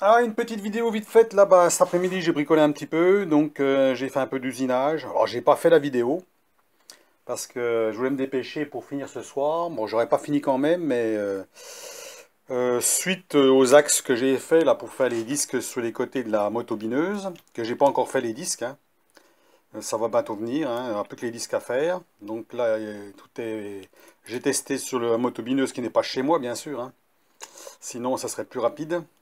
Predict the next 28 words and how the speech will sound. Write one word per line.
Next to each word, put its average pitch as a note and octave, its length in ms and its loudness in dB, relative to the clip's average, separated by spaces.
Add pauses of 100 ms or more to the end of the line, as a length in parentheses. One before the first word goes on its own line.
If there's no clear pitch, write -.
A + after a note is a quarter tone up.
(120)
Donc, A2 340 -8
elle, G#2+ 200 -4
ça - 120 -6
va B2 120 2
très A2+ 200 -4
bien, A#2+ 240 -4
ça B2 160 -2
rentre A2+ 180 -2
bien, A#2+ 320 -8
ça B2 160 -4
se G#2 100 -10
vise G#2+ 220 -12
bien. A#2+ 400 -8 (460)
Il - 20 -20
y A2+ 40 -10
a - 20 -10
juste - 260 -10
le A#2 100 -4
disque G#2 360 -10
de A#2+ 100 -4
la G#2+ 80 4
bonne B2+ 180 -4
dimension A#2 520 -4
à G2 80 -6
faire, C3 240 -2
puis - 100 -14
c'est - 140 -12
bon. F2+ 120 -16